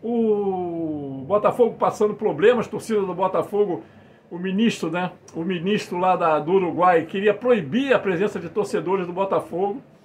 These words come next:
A conmebol bancou, meteu, é, bateu o pé, não aceitou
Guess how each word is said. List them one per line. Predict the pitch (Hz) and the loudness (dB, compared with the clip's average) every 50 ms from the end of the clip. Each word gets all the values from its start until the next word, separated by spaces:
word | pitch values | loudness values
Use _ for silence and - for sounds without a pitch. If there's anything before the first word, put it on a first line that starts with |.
| _ _ _ - | _ _ _ -6
A | 160 165 | -6 -4
conmebol | - - 226 220 226 208 175 156 147 185 190 180 170 143 110 104 - - - - _ _ _ - _ _ _ _ _ | 4 4 4 6 6 2 2 2 2 4 6 6 6 4 2 -4 -10 -20 -20 -20 _ _ _ -20 _ _ _ _ _
bancou, | - - - - - 208 170 165 170 202 226 208 185 - - 185 185 208 220 233 233 233 - - _ - | -20 -20 -18 -16 -16 -14 -12 -4 0 2 2 2 0 -4 2 6 8 8 8 8 6 4 -2 -12 _ -6
meteu, | 185 202 190 - - 202 196 | -2 -2 -2 -2 0 2 2
é, | 185 190 175 170 165 165 | 2 4 6 6 6 6
bateu | 160 202 185 - - 240 240 208 | 6 4 2 4 6 6 6 6
o | |
pé, | - - 175 175 190 214 240 247 247 247 | 4 2 0 2 4 4 4 2 0 -4
não | 190 160 196 254 269 269 | -2 0 2 2 4 4
aceitou | 233 - - 233 202 165 160 - - 180 196 214 240 240 233 | 2 4 4 2 2 2 0 -2 2 6 8 8 8 6 6